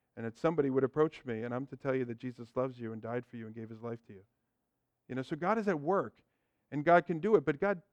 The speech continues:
so often chooses, and even in these instances, he chooses the normal order of things is to use his sons and his daughters,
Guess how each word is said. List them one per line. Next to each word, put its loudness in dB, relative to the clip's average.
so 2
often 6
chooses, -4
and 0
even 0
in 0
these 0
instances, -2
he -4
chooses -2
the 4
normal 6
order 8
of 4
things 0
is -2
to -2
use -2
his -8
sons -2
and 0
his -4
daughters, -6